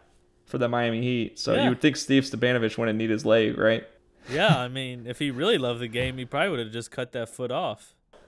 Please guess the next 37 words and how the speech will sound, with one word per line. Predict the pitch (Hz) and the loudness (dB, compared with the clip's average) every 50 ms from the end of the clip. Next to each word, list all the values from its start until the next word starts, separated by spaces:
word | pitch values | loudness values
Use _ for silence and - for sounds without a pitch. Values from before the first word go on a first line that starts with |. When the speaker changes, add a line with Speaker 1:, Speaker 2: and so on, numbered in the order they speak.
| _ _ _ _ _ _ - | _ _ _ _ _ _ 4
Speaker 1:
All | - - | 10 12
right, | 147 143 | 12 12
let's | 135 143 156 156 185 | 12 10 6 6 6
move | 185 190 185 | 6 8 8
on | 190 180 | 8 8
to | 175 170 | 6 4
thirty-six. | - 165 165 147 143 - - 139 139 139 - - - - - _ _ _ _ _ _ _ - | 4 4 4 2 2 2 2 2 2 2 0 -6 -10 -10 -12 _ _ _ _ _ _ _ 6
We | 156 170 | 8 10
have | 170 156 131 127 | 10 10 8 4
Mike | 135 135 139 160 180 185 180 - - 139 | 2 6 8 10 10 8 6 0 0 6
Dunleavy, | 131 151 165 165 156 147 135 131 123 120 104 98 117 120 - - | 10 10 10 10 8 4 2 2 0 -2 -2 -4 -4 -6 0 4
A | 143 147 | 6 6
K | 147 - 170 160 160 151 | 6 8 8 8 8 8
A | 139 | 6
Michael | 139 147 160 160 160 151 139 | 6 6 6 6 6 4 0
Dunleavy. | 127 131 123 120 117 113 117 107 110 117 104 120 - - _ _ - - - _ - | 4 4 4 4 2 -2 -2 -2 -2 -4 -4 -6 -8 -12 _ _ -20 -20 -20 _ 2
Played | - 147 143 139 | 4 4 4 6
shooting | - 165 160 170 170 | 6 6 6 8 8
guard | 165 165 160 | 8 8 8
and | 156 156 | 6 4
small | 165 160 151 151 | 2 2 2 2
forward, | - - 156 151 147 147 147 147 147 143 143 - _ _ _ _ _ _ _ - | 4 4 4 4 6 4 4 2 0 -2 -4 -10 _ _ _ _ _ _ _ 6
averaged | 143 156 156 160 156 160 | 6 8 8 8 4 2
fourteen | - - 180 196 208 190 - 202 185 170 | 2 4 6 6 6 6 4 0 -2 0
points, | - 185 175 175 175 165 - - - - - _ _ _ _ | 0 0 0 0 0 -2 -6 -12 -14 -16 -16 _ _ _ _
four | - - 175 190 190 | -4 0 2 2 2
point | 190 202 180 165 170 | 2 0 -2 -2 -2
six | - 185 165 - 170 | -4 -4 -4 0 2
rebounds, | 160 156 151 151 147 143 143 - | 2 2 2 2 0 -2 -2 -4
and | - 139 135 | -6 -8 -6
two | - - 180 185 | -4 -2 -2 -2
point | 170 - 196 180 165 160 | -2 -2 0 0 -2 -2
four | - 170 160 151 | -2 0 2 2
assists | 139 139 - - 175 175 165 - | 2 2 0 0 0 0 0 -2
for | - 156 135 | -2 -2 -2
the | 120 | -2
Pacers. | - - 120 113 - - 120 117 123 - | 0 -2 -2 -2 -4 -6 -8 -8 -8 -8